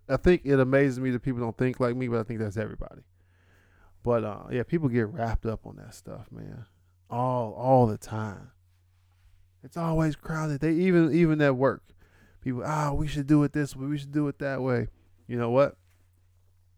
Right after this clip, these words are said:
If you just start doing it and it makes sense at this level, it'll stick. As long as nothing, no law is saying that you can't do it that way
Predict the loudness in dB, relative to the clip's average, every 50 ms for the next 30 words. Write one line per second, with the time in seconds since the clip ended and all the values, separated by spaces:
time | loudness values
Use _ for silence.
0 | _ -14 -12 -10 -8 -6 -6 -4 -2 0 0 0 0 0 0 0 0 0 -2 -4
1 | -8 -10 _ _ _ _ _ _ _ _ _ _ _ _ _ -8 -6 0 2 4
2 | 4 2 2 2 4 4 4 4 0 -6 -14 -18 -18 -20 -20 _ _ _ _ _
3 | _ _ _ _ -8 -8 -6 -2 -2 -2 -2 -4 -6 0 6 8 8 8 8 4
4 | 2 0 -6 _ _ _ _ _ _ _ _ _ _ _ _ _ _ _ _ _
5 | _ _ _ _ _ _ _ _ _ _ _ _ _ _ _ -4 -4 -4 -4 -4
6 | -6 -6 -6 -6 _ _ _ _ _ _ _ _ _ _ _ _ _ _ _ _
7 | _ _ _ _ _ _ _ _ _ _ _ -6 -2 0 2 2 2 2 0 0
8 | -2 -6 -10 -4 0 2 4 4 2 2 -2 -2 -2 0 0 0 0 0 0 2
9 | 6 8 10 10 10 10 8 6 4 2 -2 -4 -6 -6 -4 -2 -2 0 -2 -2
10 | -4 -6 -8 -12 -8 -6 -4 -4 -4 -4 -4 -4 -2 -2 -2 -2 0 0 0 0
11 | -2 -4 -4 -4 -4 -6 -8 -10 -12 -16